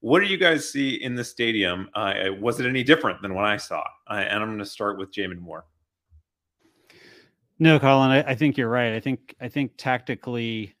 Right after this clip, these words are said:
Speaker 2: it was a, it was a quite a bit of a mess. Now, we have seen, uh, home openers or openers in general that were just kind of messy, and that's kind of to be expected because there's nerves, uh, for the players, and,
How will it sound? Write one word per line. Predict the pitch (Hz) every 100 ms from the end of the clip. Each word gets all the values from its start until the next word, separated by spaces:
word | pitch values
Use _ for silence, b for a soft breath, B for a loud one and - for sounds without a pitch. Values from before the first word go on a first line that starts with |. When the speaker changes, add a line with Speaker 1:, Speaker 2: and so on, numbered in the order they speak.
| _ -
Speaker 2:
it | 123
was | 117 110 123
a, | 123
it | 131
was | 131 120
a | 110 - -
quite | 143
a | 135 117
bit | 113 131
of | 117
a | 117
mess. | 120 101 -
Now, | 131
we | 139
have | 170 202
seen, | - 185 151 135 123 b b b b -
uh, | 127
home | 113 - 170 147
openers | 147 143 123 117 110 - 127
or | 117
openers | 139 123 127 120
in | 123 107
general | 123 123 120 113 110
that | 101 117
were | 120 117
just | 107 113 117 -
kind | 127 117
of | 110
messy, | 101 104 110 - 147 156 _ _ _
and | 156
that's | 190 214
kind | 240 220
of |
to | 180
be | 175
expected | 151 - 180 - 117
because | 107 113 131 120
there's | 143 123
nerves, | 135 131 101 80 - - _ _ _ 135
uh, | 120 110
for | -
the | 107
players, | - 135 120 107 95 - 131
and, | 120 120 117 113 104